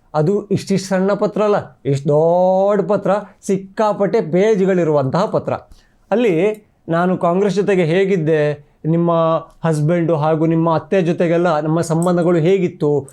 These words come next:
ಪಕ್ಷದ ಒಡನಾಟ, ಹಾಗೆ ಪಕ್ಷದ ಪ್ರಗತಿಗೆ ನಾವೇನೆಲ್ಲ ಕೆಲಸ ಮಾಡಿದ್ವಿ, ಹಾಗೆ ತಾನು ಯಾವೆಲ್ಲ ಹುದ್ದೆಯಲ್ಲಿ ಇದ್ದವನು" ಅಂತದ್ದೆಲ್ಲ ಡೀಟೇಲ್ ಆಗಿ ಸೋನಿಯಾ ಗಾಂಧಿ ಅವರಿಗೆ ಬರೆದು,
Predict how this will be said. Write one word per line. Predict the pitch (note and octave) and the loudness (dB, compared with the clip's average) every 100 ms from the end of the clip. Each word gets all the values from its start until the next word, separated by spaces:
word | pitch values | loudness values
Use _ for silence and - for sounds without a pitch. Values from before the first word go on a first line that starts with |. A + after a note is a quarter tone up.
| - _ | -20 _
ಪಕ್ಷದ | F#3 E3+ F#3 | -4 -2 -2
ಒಡನಾಟ, | D#3 D#3 F#3 F#3+ F3+ G#3 A3+ A3+ - | 0 2 2 0 0 0 -2 -6 -6
ಹಾಗೆ | D#3+ F3 | -2 0
ಪಕ್ಷದ | A3 A3 G#3 - B3 | -2 -4 -6 -4 -2
ಪ್ರಗತಿಗೆ | B3+ G3+ F#3+ F3+ F#3 F#3 | 0 0 0 0 0 2
ನಾವೇನೆಲ್ಲ | D3+ E3+ D#3+ F3 G3 A#3 | 2 0 2 2 2 0
ಕೆಲಸ | A#3 A3+ G3+ G3+ | 0 0 0 0
ಮಾಡಿದ್ವಿ, | F#3+ F3 C#3 C#3+ C#3 C#3 - - | 0 0 0 0 0 -4 -8 -2
ಹಾಗೆ | C#3 C#3+ G3+ G3 - - | 0 0 0 -4 -10 -4
ತಾನು | E3+ F#3+ G#3+ G#3 - | 0 0 -2 -4 -4
ಯಾವೆಲ್ಲ | D3+ F3 A3 A#3 A#3 A#3 | -2 0 2 2 2 2
ಹುದ್ದೆಯಲ್ಲಿ | G#3+ F#3 F3 F3+ A3 A3 | 0 0 0 0 2 2
ಇದ್ದವನು" | G3 E3+ G3 F#3+ | 0 2 0 2
ಅಂತದ್ದೆಲ್ಲ | E3+ E3+ D3 D#3+ G#3+ D#3 - _ D3+ | 0 -2 0 2 0 -2 -8 _ -2
ಡೀಟೇಲ್ | D3+ E3+ A#3 B3 A#3 | 0 2 2 2 2
ಆಗಿ | G#3+ G3 | 2 0
ಸೋನಿಯಾ | - E3+ G3+ A#3 | 0 0 2 2
ಗಾಂಧಿ | A3 G3 F#3 | 2 2 2
ಅವರಿಗೆ | F3 D#3+ C3 | 2 0 0
ಬರೆದು, | A#2 C#3 G#3+ D3+ - | 0 2 0 0 -8